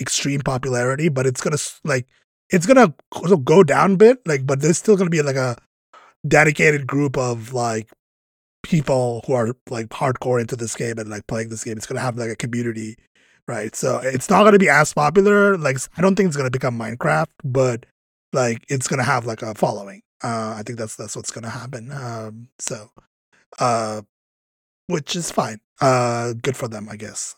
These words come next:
Uh, and, uh, do we have, I think we can definitely prove, like, the, uh, any of the assets are, were, were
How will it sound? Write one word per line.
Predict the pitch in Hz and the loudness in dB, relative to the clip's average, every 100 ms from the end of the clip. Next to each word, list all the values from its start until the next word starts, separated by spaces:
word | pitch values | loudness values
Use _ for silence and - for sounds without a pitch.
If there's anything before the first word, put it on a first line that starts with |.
| - | -10
Uh, | 127 107 104 - _ _ - | -10 -10 -14 -20 _ _ -8
and, | 120 110 104 _ _ _ _ | -6 -6 -10 _ _ _ _
uh, | 160 139 | -4 4
do | 220 | 8
we | 262 | 12
have, | 330 233 220 226 | 10 10 6 6
I | - 190 | 4 4
think | 294 311 262 - | 6 4 2 2
we | 185 | 2
can | 170 220 233 175 | 6 8 8 8
definitely | 156 156 202 190 180 185 156 151 - | 6 6 6 6 6 6 4 -4 -2
prove, | 151 147 131 | 0 0 0
like, | 131 123 | 0 0
the, | 120 | -4
uh, | - 117 113 113 | -6 -4 -2 -2
any | 139 143 | 0 2
of | 127 | 0
the | 123 | -2
assets | 120 127 - 127 - - | -2 -2 -2 -4 -4 -4
are, | 123 117 107 104 - _ _ _ - _ _ _ _ _ - | -2 0 -2 -4 -12 _ _ _ -20 _ _ _ _ _ -2
were, | 131 117 113 | 2 4 2
were | 113 117 113 113 | 0 0 0 -2